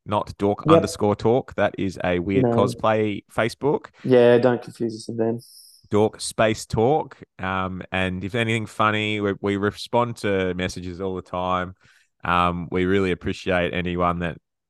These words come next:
Speaker 1: basically, if you listen to us, good on you, because we are a couple of battlers. Um,
Speaker 2: Yeah.
Speaker 1: Monkey particularly is a massive battler. Um, but, like, we appreciate your support.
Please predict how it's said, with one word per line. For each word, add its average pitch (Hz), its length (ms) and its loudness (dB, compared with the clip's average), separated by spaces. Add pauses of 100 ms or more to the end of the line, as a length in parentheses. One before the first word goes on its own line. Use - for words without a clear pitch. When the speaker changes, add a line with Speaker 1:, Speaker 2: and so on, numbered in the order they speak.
(160)
Speaker 1:
basically, 349 300 2
if - 100 0
you 135 80 2
listen 113 300 -2
to 90 160 -2
us, 113 460 0
good 170 120 -2
on 110 160 2
you, 85 160 -4
because 85 640 -6
we 120 200 2
are 117 160 6
a 87 40 -2
couple - 300 -2
of 85 80 -8
battlers. 87 560 -4 (480)
Um, 87 540 2
Speaker 2:
Yeah. 113 200 4
Speaker 1:
Monkey 117 320 2
particularly 87 640 -2
is 80 120 -6
a 80 40 -4
massive 87 560 -2
battler. 82 460 -2 (560)
Um, 90 600 0 (100)
but, 90 220 0
like, 90 200 4
we 92 120 4
appreciate 104 400 0
your 85 80 -2
support. 117 580 2